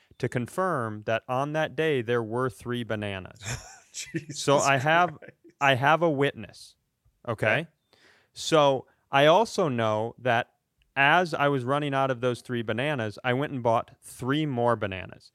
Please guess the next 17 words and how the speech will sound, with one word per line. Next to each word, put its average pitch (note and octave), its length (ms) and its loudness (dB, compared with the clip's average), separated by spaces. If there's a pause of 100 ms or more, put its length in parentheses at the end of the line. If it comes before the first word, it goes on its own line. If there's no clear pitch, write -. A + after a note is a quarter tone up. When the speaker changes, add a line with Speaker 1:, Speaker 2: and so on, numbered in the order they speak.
(260)
Speaker 2:
Yep. - 80 -4
Speaker 1:
And C#3+ 80 4
I D#3 60 4
did F#3+ 160 2
the G#3+ 80 2
background E3 440 2
check A2 140 -4
on G#2+ 60 -4
this. G2 160 -10
I B2+ 60 -2
still E3 280 0
had G3 180 2
my F#3+ 120 -2
receipt F3 580 -6
in B2 180 -6
the G#2 80 -4
car, A2+ 560 0